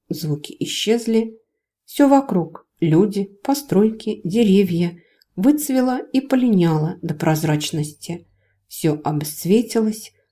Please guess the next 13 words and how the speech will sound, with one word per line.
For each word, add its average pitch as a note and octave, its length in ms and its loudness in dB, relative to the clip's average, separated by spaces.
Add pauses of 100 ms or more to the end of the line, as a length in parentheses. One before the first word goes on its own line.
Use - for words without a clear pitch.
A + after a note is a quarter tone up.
(140)
кроме C4 420 2
Лалил, F3+ 560 0 (380)
девчонки B3+ 640 0
с A#3+ 80 0
букетом, A#3+ 720 -4 (400)
очкастым A3 720 0
психом C#4+ 560 -2
чуть B3+ 200 -8
в - 40 -14
стороне A#3+ 560 -2 (320)
и D4 120 4
унылым C4 600 6
студеноидом D3+ 1040 2